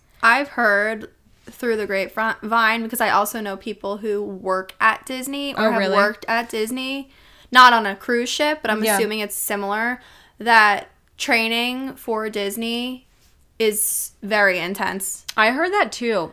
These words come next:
Speaker 2: And, like, specifically in the Florida location, like, they pay f-, like, they do housing and everything there. Like, so you're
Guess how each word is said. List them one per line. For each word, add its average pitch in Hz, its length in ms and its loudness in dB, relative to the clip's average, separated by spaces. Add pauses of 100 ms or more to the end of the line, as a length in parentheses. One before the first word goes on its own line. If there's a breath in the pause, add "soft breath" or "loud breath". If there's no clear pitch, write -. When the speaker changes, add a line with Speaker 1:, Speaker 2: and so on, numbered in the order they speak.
Speaker 2:
And, 220 160 -2
like, 214 180 -2
specifically 233 720 -6
in 233 140 -4
the 202 80 -4
Florida 202 800 0
location, 262 800 -4
like, 214 280 -6
they 214 200 0
pay 214 440 -8
f-, 233 120 -16
like, 220 240 -8
they 208 220 0
do 214 300 -6
housing 196 580 -2
and 190 100 -6
everything 185 600 -6
there. 175 260 -4
Like, 175 160 -10
so - 140 -8
you're 175 220 -10